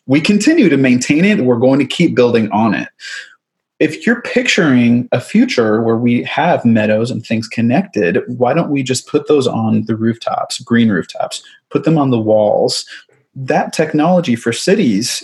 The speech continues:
insulates buildings, lowers operating costs, like for H vac equipment. It lowers the temperature of cities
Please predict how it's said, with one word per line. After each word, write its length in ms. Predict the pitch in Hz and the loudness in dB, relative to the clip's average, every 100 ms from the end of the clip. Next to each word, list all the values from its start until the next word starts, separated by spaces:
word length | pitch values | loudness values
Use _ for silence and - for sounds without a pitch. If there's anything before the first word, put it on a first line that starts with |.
| - | -2
insulates 500 | 127 127 170 190 - | 0 2 2 2 0
buildings, 640 | 117 104 104 101 143 - _ | 0 2 2 0 -2 -6 _
lowers 500 | 123 117 127 160 185 | -2 2 4 2 2
operating 560 | 120 127 - 113 113 113 | 2 0 0 0 0 -2
costs, 420 | 113 110 123 - | -2 -4 -4 -2
like 120 | 110 | -2
for 180 | - 107 | -2 -2
H 220 | 117 127 - | -2 -2 -2
vac 240 | 101 98 | -4 -4
equipment. 720 | 95 - - 101 143 180 - - - - - _ - | -6 -4 -2 -2 -2 -4 -8 -14 -12 -12 -16 _ -2
It 320 | 127 - - _ _ | 0 0 -8 _ _
lowers 480 | 131 156 220 226 - | 0 2 4 2 0
the 140 | 117 | -4
temperature 760 | - - 190 262 233 185 131 113 | -4 -4 0 2 2 2 0 0
of 240 | - 107 | 2 0
cities 760 | - - 123 101 104 147 196 | 0 0 0 2 0 0 -2